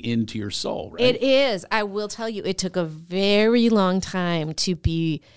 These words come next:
Speaker 2: uh, relationship material. It wasn't that I wasn't meeting guys who were. It was that I wasn't. And I
Speaker 1: Wow.
Speaker 2: wasn't meeting men who were.
Speaker 1: A lo-,
Speaker 2: Um,
Speaker 1: but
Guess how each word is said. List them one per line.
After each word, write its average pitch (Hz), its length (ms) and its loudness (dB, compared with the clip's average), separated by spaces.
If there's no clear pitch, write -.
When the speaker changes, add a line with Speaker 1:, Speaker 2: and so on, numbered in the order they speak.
Speaker 2:
uh, 156 400 0
relationship 160 720 0
material. - 720 -6
It 202 140 4
wasn't 220 300 6
that 208 140 6
I 180 120 6
wasn't 185 320 -4
meeting 185 320 0
guys 240 320 2
who 254 120 2
were. 247 220 4
It 202 140 0
was 165 160 0
that 156 180 -4
I 185 240 0
wasn't. - 500 -8
And 370 300 6
I 220 120 4
Speaker 1:
Wow. 202 80 0
Speaker 2:
wasn't 185 260 -4
meeting 170 340 -10
men 170 220 -6
who 156 200 -4
were. - 320 -8
Speaker 1:
A 175 180 4
lo-, - 160 2
Speaker 2:
Um, 165 80 -4
Speaker 1:
but 131 440 4